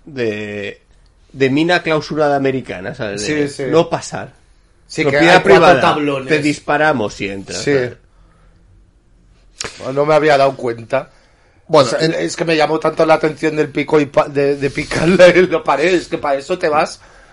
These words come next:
Speaker 2: a una obra, a, yo, a cualquier sitio en la medio de la ciudad a pe-, a picar,
Speaker 1: Mm.
Speaker 2: ¿sabes?
Speaker 1: Y el
Speaker 2: A-, aprovecha, pi-, pica una piedra, a lo mejor encuentra
Speaker 1: Exacto,
Speaker 2: un
Speaker 1: picando
Speaker 2: diablo.
Speaker 1: una piedra. O si hubiera estado fuera, eh, con
Speaker 2: Con
Speaker 1: el
Speaker 2: una
Speaker 1: hacha,
Speaker 2: cabaña.
Speaker 1: con el hacha ahí en rollo,
Speaker 2: Sí.
Speaker 1: oh,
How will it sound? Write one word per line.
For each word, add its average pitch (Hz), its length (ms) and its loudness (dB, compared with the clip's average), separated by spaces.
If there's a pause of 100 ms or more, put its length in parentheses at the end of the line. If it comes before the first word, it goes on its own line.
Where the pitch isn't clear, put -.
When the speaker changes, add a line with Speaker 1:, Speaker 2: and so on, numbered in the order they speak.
(200)
Speaker 2:
a 135 140 2
una 160 320 2
obra, 139 680 0
a, 147 60 -8
yo, 143 220 -10
a 143 120 -2
cualquier 143 340 -2
sitio 226 360 0
en 156 140 0
la 156 80 4
medio 175 220 4
de 175 40 6
la 165 100 6
ciudad 160 260 4
a 160 60 0
pe-, 165 140 0
a 131 140 -2
picar, 135 420 -6
Speaker 1:
Mm. - 40 -12
Speaker 2:
¿sabes? 127 380 -6 (260)
Speaker 1:
Y 147 80 -4
el 131 60 2
Speaker 2:
A-, 147 200 0 (340)
aprovecha, 135 720 -4 (120)
pi-, 135 120 -14
pica 151 300 -4
una 147 220 0
piedra, 135 280 -2
a - 40 -4
lo 131 40 -6
mejor 131 180 -4
encuentra 147 380 0
Speaker 1:
Exacto, 135 80 2
Speaker 2:
un 135 100 -4
Speaker 1:
picando 139 60 -6 (140)
Speaker 2:
diablo. 147 60 2
Speaker 1:
una 131 60 0
piedra. 190 240 0
O 147 120 -4
si 127 100 -10
hubiera 139 140 -6
estado 247 380 -8 (400)
fuera, 147 540 -2 (240)
eh, 107 320 -14 (420)
con 104 140 -6
Speaker 2:
Con 101 40 -2
Speaker 1:
el 175 120 -2
Speaker 2:
una 277 120 4
Speaker 1:
hacha, 196 140 2
Speaker 2:
cabaña. 302 400 2
Speaker 1:
con 147 160 0
el 143 80 0
hacha 208 280 -2
ahí 165 120 0
en 160 100 -2
rollo, 143 400 2
Speaker 2:
Sí. 135 80 -6
Speaker 1:
oh, 156 280 -4